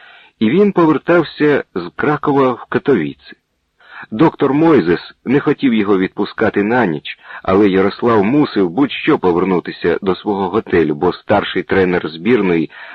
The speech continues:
напевно, сказився б від люті, коли б не побачив його в номері.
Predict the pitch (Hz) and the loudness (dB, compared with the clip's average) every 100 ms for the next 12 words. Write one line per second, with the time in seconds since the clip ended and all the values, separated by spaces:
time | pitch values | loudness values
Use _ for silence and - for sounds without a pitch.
0 | - 101 110 104 104 95 - 117 101 92 | -4 0 2 2 2 -2 -2 0 2 2
1 | 78 - 76 110 87 80 92 123 - 80 | 0 -2 -8 -4 -4 -2 0 -2 -2 -8
2 | - - - 98 98 92 92 90 90 104 | -10 -16 -2 2 2 0 0 0 0 -2
3 | - 85 82 87 85 76 73 69 64 | -2 -4 -2 -2 -2 -2 -4 -6 -14